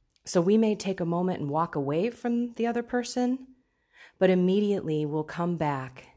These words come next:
and we'll apologize and we'll say, "I'm sorry." You know, it's a touchy situation, and we'll hug.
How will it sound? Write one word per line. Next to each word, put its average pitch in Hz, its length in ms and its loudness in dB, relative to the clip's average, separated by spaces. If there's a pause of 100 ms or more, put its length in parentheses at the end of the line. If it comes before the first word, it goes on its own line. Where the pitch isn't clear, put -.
and 151 120 -4
we'll 147 160 -2
apologize 147 1160 -4 (600)
and 156 120 0
we'll 160 120 0
say, 147 300 -4
"I'm 156 180 0
sorry." 131 580 -4 (560)
You 151 100 -2
know, 143 220 0
it's 135 180 -4
a 139 40 -6
touchy 196 380 -2
situation, 160 800 -2
and 127 180 -2
we'll 123 140 -4
hug. 185 480 -2